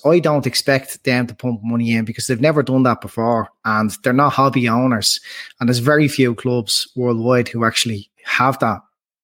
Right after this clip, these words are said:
model. But what, what, um, what they seem to do, and which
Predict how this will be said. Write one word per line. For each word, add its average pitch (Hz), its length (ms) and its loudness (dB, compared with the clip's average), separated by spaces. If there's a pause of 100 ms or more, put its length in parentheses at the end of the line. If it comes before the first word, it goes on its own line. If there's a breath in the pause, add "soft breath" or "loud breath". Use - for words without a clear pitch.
(120)
model. 117 400 0 (680 loud breath)
But 151 80 4
what, 135 400 0
what, 139 220 2
um, 127 480 4 (360)
what 135 180 0
they 143 80 4
seem 190 340 4
to - 80 0
do, 139 500 4
and 123 160 0
which 123 220 -6